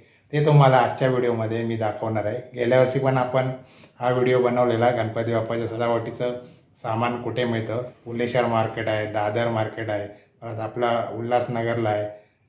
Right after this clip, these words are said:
परत लोहारचा आपला सीएसटीला आहे. तर आपण गेल्या वर्षी पण व्हिडिओ बनवला, त्याच ठिकाणी आज पण आपण चालणार आहोत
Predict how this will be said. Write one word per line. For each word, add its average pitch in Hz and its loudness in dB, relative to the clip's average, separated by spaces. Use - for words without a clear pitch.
परत 117 -4
लोहारचा 117 2
आपला 110 -8
सीएसटीला 117 -4
आहे. 110 -4
तर 113 -4
आपण 127 0
गेल्या 123 6
वर्षी 127 2
पण 131 -2
व्हिडिओ 127 0
बनवला, 120 0
त्याच 131 0
ठिकाणी 131 2
आज 113 -2
पण 120 -4
आपण 113 -6
चालणार 113 -2
आहोत 113 0